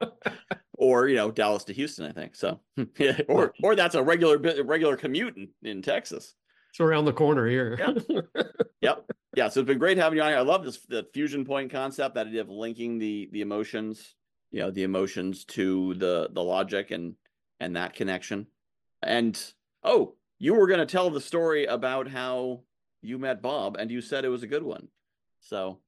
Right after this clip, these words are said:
Speaker 1: L-, well, l-, when I, uh, not, not long after my career first began to take off, in great part to endless referrals, I began to come into the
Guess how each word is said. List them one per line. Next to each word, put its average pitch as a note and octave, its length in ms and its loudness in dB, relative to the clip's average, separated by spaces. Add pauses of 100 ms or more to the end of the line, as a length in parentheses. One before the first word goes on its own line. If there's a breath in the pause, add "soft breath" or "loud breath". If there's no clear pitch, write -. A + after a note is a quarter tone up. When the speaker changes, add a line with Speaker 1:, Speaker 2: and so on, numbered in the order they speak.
(240)
Speaker 1:
L-, F3 80 -8 (160)
well, B2+ 260 -6 (180)
l-, E3+ 180 -4
when C#3 180 2
I, C3 140 4
uh, - 300 -4 (100)
not, D#3+ 540 -2
not E3 340 -2
long D#3 520 2
after B2 300 -4
my A#2+ 160 0
career C#3 320 -2
first C#3 280 -4
began B2+ 220 0
to A#2 80 -4
take B2+ 240 -2
off, C#3 260 0 (280 soft breath)
in D3 160 2
great C#3 400 2 (680)
part D3 380 2 (200)
to C3 320 2
endless C3 340 -2
referrals, A#2 520 -8 (880 loud breath)
I D#3+ 280 2
began C#3 360 2
to B2 140 0
come B2+ 220 0
into B2+ 240 0
the A#2 260 -2